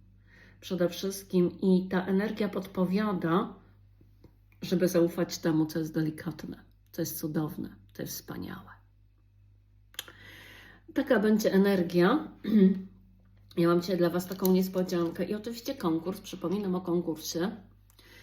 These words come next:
Piękny talizman możesz wygrać. Losowanie będzie w sobotę. Co trzeba zrobić?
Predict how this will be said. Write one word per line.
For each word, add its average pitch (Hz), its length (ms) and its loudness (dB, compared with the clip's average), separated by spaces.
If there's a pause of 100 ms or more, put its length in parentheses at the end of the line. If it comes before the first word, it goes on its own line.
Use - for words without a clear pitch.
(140)
Piękny 233 320 -2
talizman 180 680 0
możesz 202 380 -6
wygrać. 165 720 -4 (100)
Losowanie 180 480 -2
będzie 185 260 0
w - 60 -12
sobotę. 165 720 -4 (840)
Co - 120 -6
trzeba 175 340 -2
zrobić? 170 680 -4